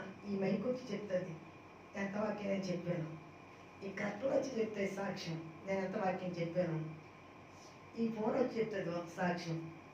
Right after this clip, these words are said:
నేను ఎంత వాక్యం చెప్పాను. మాకు తెలియదు అనడానికి ఎవరు కుదరదు. ఎందుకు ఎంత విరివిగా స్వార్థ ప్రకటించబడుతున్నారు అనుకున్నారండి?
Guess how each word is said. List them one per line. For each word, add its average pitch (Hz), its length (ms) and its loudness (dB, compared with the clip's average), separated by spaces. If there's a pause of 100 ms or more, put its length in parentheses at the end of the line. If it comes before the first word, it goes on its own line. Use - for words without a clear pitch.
(540)
నేను 202 180 4 (100)
ఎంత - 200 -2 (460)
వాక్యం 196 400 2
చెప్పాను. 165 360 2 (1160)
మాకు 214 300 6
తెలియదు 320 440 10
అనడానికి 226 420 6
ఎవరు 233 240 8 (240)
కుదరదు. 208 400 0 (1600)
ఎందుకు 214 340 2
ఎంత - 180 0 (140)
విరివిగా 220 380 6 (100)
స్వార్థ 202 300 -2 (120)
ప్రకటించబడుతున్నారు 214 760 -4
అనుకున్నారండి? 220 540 -2